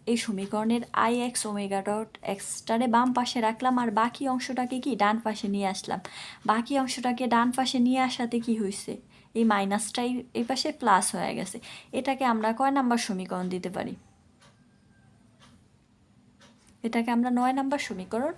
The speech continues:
দিতে পারি। আবার অনুরূপভাবে দেখো, আই ওয়াই ওমেগা ডট আইটাকে বাম পাশে রাইখা এই অংশটুকু যদি আমরা ডান পাশে নিয়ে আসি, তার জন্য এই মাইনাস মানটা কি প্লাস হয়ে যাবে। আবার দেখো,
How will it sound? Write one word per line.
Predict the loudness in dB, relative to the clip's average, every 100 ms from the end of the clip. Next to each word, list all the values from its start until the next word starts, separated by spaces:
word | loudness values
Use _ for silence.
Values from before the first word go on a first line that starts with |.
| -10 -20 -20 -20 _ 2
দিতে | 4 4
পারি। | 0 -4 -6 0
আবার | 2 4 2 2
অনুরূপভাবে | 2 2 2 2 2 2
দেখো, | -2 -4 -6 -6 -2
আই | -2 0
ওয়াই | -2 -2
ওমেগা | -2 -2 -2 -2
ডট | -2 -2 0
আইটাকে | -2 -4 -8 -6 -4 -2 -2
বাম | 2 2
পাশে | 2 -2 0
রাইখা | 0 0 -2 -4
এই | 0 0
অংশটুকু | 0 -2 -4 -6 -4 -2
যদি | -2 0
আমরা | 0 0 -4 -6 -16 -18 -16 2
ডান | 8 8
পাশে | 6 2 4
নিয়ে | 4 6
আসি, | 4 2 -4
তার | -4 -4
জন্য | -2 0
এই |
মাইনাস | 2 2 2 -2 -2 -4 -4 -6
মানটা | -2 -2 0 -2
কি | -2 -2
প্লাস | 6 6 6 0
হয়ে | -4
যাবে। | -2 0
আবার | 2 2 2 0 0
দেখো, | -6 -8